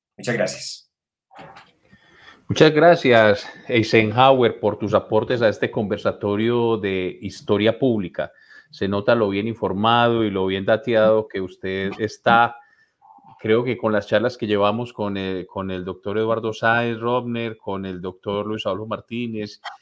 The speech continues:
Speaker 2: y contigo, Eisenhower, poco a poco ese velo del civismo, del progreso y los imaginarios de una ciudad y de una región competitiva y de gente de bien se van corriendo un poco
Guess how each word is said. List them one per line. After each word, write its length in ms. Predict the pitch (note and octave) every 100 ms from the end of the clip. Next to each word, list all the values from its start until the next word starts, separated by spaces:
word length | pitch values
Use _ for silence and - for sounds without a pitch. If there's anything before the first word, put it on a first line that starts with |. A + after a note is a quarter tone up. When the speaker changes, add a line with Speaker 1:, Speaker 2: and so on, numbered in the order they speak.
| _
Speaker 2:
y 80 | G#2
contigo, 800 | G#2 G2 F#2 B2+ B2 A2+ A2 G#2
Eisenhower, 800 | G#2 - G2 G#2+ A2+ A2 A#2 A#2 _ _ _ _ _ _
poco 280 | C#3 C3+ E3+
a 80 |
poco 320 | E3 D#3 D#3+ C#3+
ese 220 | B2+ D#3+
velo 260 | E3 D#3+ D#3+
del 160 | A#2+
civismo, 880 | - A2 A2 C3 C#3+ C3+ C3+ C3+ C3
del 200 | A2 G#2+
progreso 560 | - G2+ A2 C3+ C3+ C3
y 40 |
los 200 | A#2 A2
imaginarios 640 | A2 A2 A2 A2 A#2 C#3+ B2
de 80 |
una 180 | A#2 C3+
ciudad 540 | C3+ A#2+ A2 A#2 B2+ C3+
y 60 |
de 120 | A#2
una 160 | A2+ C3
región 340 | C3 G#2+ A2
competitiva 680 | G#2+ C3+ A2+ G#2+ F#2+ A2+ B2
y 60 | B2+
de 100 | G2+
gente 360 | A2+ A2+ C#3
de 120 | B2+ A2
bien 400 | G#2+ G#2 A2 - _ _ _ _
se 180 | -
van 180 | A#2 A#2+
corriendo 440 | A#2+ D3+ D3 C#3 D3
un 140 | C#3+
poco 460 | - - - A2